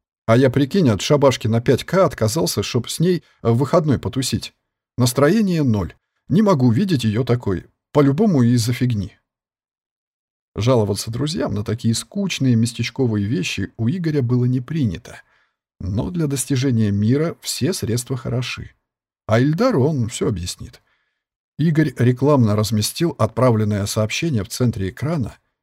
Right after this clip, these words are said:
и степенно отправился из комнаты мимо кровати, давая, насколько это возможно сделать походкой, понять, что надолго. Повод был идеальным. Завтрак. Открыв холодильник, он обнаружил там кладку яиц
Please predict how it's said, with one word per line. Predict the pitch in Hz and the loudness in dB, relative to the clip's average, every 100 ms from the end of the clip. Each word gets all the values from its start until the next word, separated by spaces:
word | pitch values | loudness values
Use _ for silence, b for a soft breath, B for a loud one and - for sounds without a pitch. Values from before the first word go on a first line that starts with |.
| _ | _
и | 117 | 0
степенно | 117 - 117 - 180 156 139 | 0 0 -2 0 0 0 0
отправился | - 107 - 123 110 104 - | -2 -4 0 0 0 -2 -4
из | 101 | -6
комнаты | - 175 175 131 123 | -6 -4 -2 -2 0
мимо | 107 120 101 | 0 2 0
кровати, | - 98 107 160 - 151 139 b b _ _ | -4 -4 -2 -4 -4 -6 -6 b b _ _
давая, | 104 120 196 143 | 0 2 2 0
насколько | 92 92 - 92 - | 0 -4 -6 -10 -10
это | 87 | -6
возможно | 101 113 117 110 90 | -2 0 0 -2 -2
сделать | 90 90 101 87 - | -4 -4 -4 -4 -8
походкой, | 104 - 208 - 151 135 _ _ - | -8 -4 -6 0 0 0 _ _ -6
понять, | 170 170 98 - - | -2 0 0 -4 -12
что | - - | -10 -4
надолго. | 220 175 120 82 - - _ _ _ _ _ _ _ | -4 -4 -4 -6 -10 -20 _ _ _ _ _ _ _
Повод | - 156 170 165 | 0 2 2 0
был | 117 120 - | 0 -2 -2
идеальным. | 110 107 98 92 90 - _ _ _ | -2 0 -2 -4 -12 -16 _ _ _
Завтрак. | 98 98 101 - - - _ _ _ _ _ _ _ _ _ | -6 -2 -2 -4 -18 -20 _ _ _ _ _ _ _ _ _
Открыв | - 113 - 220 214 | -6 -4 0 -2 0
холодильник, | 165 147 143 202 175 151 - | 2 2 2 0 0 -2 -4
он | - 143 | -4 -2
обнаружил | 135 127 135 190 156 | 2 2 2 0 -2
там | 143 139 131 | 0 0 -2
кладку | 123 117 117 - | 0 -2 -2 -2
яиц | 127 127 151 139 - - | -2 -2 -4 -6 -8 -12